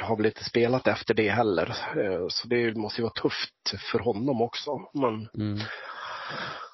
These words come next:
Speaker 1: eh, jag tror att, eh, ska man, ska Lasse orka med det här, eh, de här tuffa matcherna som kommer, så måste han få vila lite då och då också.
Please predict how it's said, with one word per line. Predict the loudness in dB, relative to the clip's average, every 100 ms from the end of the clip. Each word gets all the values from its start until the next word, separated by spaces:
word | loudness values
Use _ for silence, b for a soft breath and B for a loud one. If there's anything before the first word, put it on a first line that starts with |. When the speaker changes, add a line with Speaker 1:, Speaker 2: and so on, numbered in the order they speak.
| B _ _ B B B B B B
Speaker 1:
eh, | -2 0 0 -2 -4 0
jag | 0
tror | 4 6 6 8 6
att, | 4 -2 2
eh, | 2
ska | 2 2
man, | 4 4 4 0 B B B B B _ _ _ _ _ _ 0
ska | 4
Lasse | 4 2 0 4 6 6 6 6 4
orka | 4 2 2 2 4
med | 6 4 4
det | 4
här, | 4 4 4 4 2
eh, | -2 -8 -8 -8 -8 -10 -12 _ _ _ -6
de | 0
här | 0
tuffa | 0 2 4
matcherna | 4 2 0
som |
kommer, | 0 2 2 2
så | 0
måste | 0 0 0
han | 0
få | 0
vila | 2 4 2
lite | 2 0
då | -2
och | 0
då | 0
också. | -2 -4 -6